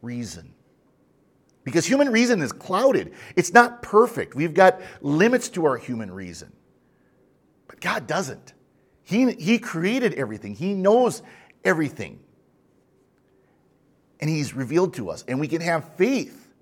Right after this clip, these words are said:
that what he has revealed is the truth with a capital T.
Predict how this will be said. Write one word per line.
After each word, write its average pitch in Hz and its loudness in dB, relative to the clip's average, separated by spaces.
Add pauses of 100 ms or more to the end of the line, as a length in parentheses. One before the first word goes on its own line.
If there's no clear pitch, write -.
(1040)
that 143 4
what 180 2
he 180 -6
has 165 -4
revealed 135 -4 (340)
is 190 -2
the 139 0
truth 175 -4
with 135 -2
a 131 0
capital 117 -2
T. 175 -8